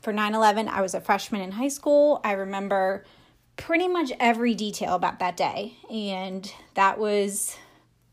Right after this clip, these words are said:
oh gosh, wow, that was, like, next year, twenty years ago. Um, so it's, it's one of those things where this is a big thing for their generation. So,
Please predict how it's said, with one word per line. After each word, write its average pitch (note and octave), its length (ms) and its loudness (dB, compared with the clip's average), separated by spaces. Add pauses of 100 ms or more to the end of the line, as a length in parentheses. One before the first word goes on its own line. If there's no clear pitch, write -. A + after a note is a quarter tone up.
(300)
oh A3 80 0
gosh, - 540 -8 (440)
wow, G#3+ 200 2
that G#3 140 0
was, A3 180 -2
like, G#3 420 0 (160)
next G#3 340 -4
year, D#4+ 160 -2
twenty A3+ 300 -2
years G4+ 180 -2
ago. - 320 -4 (560)
Um, G3 680 0
so A3+ 760 10
it's, A3+ 320 4
it's G#3 180 2
one A3 160 4
of A#3 120 4
those G#3+ 200 2
things A#3+ 420 2
where F#3 440 4
this G3 320 -2
is G#3+ 260 2
a G3+ 60 0
big F#3 480 -2 (360)
thing B3+ 220 4
for A#3+ 140 -2
their G#3 120 0
generation. - 760 -6
So, F#3 800 2